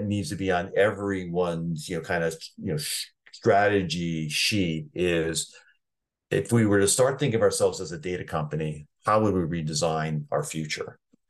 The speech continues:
And so that's the opportunity I see. I think that's,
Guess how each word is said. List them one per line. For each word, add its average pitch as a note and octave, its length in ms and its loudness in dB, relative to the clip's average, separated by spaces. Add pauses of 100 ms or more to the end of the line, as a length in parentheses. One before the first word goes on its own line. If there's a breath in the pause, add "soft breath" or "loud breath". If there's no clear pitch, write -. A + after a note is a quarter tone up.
(240)
And F#2 240 2
so F2+ 420 6
that's G#2+ 340 2
the G2 160 4
opportunity F2 720 -2
I D#2+ 80 4
see. F#2 300 0
I E2+ 100 2
think E2+ 220 -6
that's, - 400 -2